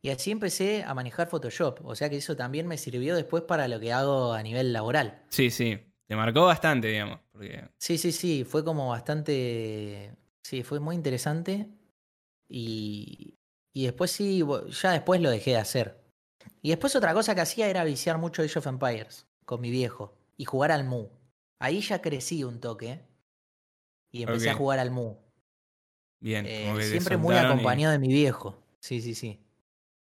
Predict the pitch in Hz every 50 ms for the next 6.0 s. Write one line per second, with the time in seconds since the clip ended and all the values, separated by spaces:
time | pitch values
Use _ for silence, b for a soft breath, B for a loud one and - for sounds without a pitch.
0 | _ - 123 117 110 110 107 98 110 - _ _ _ _ _ - - 117 - -
1 | 120 113 113 117 110 - 151 160 170 160 147 135 - 156 156 170 165 151 147 143
2 | 147 143 147 151 - - _ _ _ - 110 113 120 127 127 135 131 139 143 147
3 | 123 117 113 - 131 135 127 - - 104 - - 120 123 123 120 117 120 123 131
4 | 139 156 170 - - _ _ _ _ _ _ _ _ _ _ _ _ _ _ _
5 | _ _ - - 131 117 117 117 117 113 117 120 123 127 131 135 143 - - _